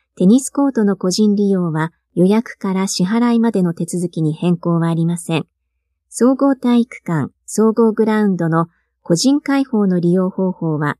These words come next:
追ってお知らせします。施設利用の振り替えについて、令和五年度までに雨などで施設利用の振り替えが残っている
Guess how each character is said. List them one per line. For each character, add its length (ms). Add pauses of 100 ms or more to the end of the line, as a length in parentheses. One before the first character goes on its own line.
追 80
っ 40
て 180
お 80
知 140
ら 80
せ 140
し 160
ま 120
す。 200 (1000)
施 220
設 160
利 140
用 200
の 240
振 140
り 180
替 140
え 40
に 120
つ 160
い 100
て、 240 (540)
令 220
和 160
五 140
年 220
度 140
ま 100
で 120
に 200 (240)
雨 260
な 140
ど 160
で 200 (180)
施 220
設 200
利 140
用 180
の 120
振 120
り 180
替 160
え 40
が 100
残 260
っ 40
て 180
い 140
る 180